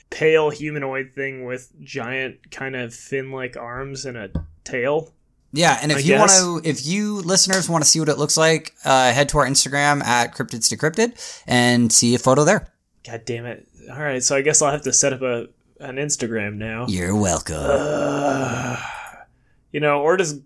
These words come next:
Speaker 1: go, go to my website, mac ashton dot com. I'll post the pictures there, 'cause, oh man, Instagram. Ugh.
Speaker 2: The last thing that I did wanna say is we have a random Google Earth photo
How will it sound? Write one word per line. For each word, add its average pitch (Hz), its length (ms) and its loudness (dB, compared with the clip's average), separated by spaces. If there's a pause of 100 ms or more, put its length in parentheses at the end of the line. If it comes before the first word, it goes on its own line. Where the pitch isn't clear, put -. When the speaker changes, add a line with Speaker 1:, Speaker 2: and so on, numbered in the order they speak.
Speaker 1:
go, 208 300 4
go 226 160 6
to 226 40 4
my 220 120 6
website, 165 460 4
mac 160 220 2
ashton 147 380 0
dot 131 220 0
com. 123 240 -6
I'll 120 80 -4
post 139 280 -4
the 135 60 -8
pictures 127 400 -6
there, 117 420 -6
'cause, 127 360 -10 (120)
oh 131 400 -6
man, 123 380 -8
Instagram. 127 640 -6 (680)
Ugh. 123 420 -4 (520)
Speaker 2:
The 139 80 -4
last 208 320 6
thing 160 200 -2
that 131 100 0
I 123 80 0
did 120 180 -4
wanna 117 160 -4
say 117 320 2
is 101 320 -4 (580)
we 156 120 2
have 185 240 6
a 190 60 0
random 139 360 0
Google 123 300 -2
Earth 113 180 -2
photo 151 460 0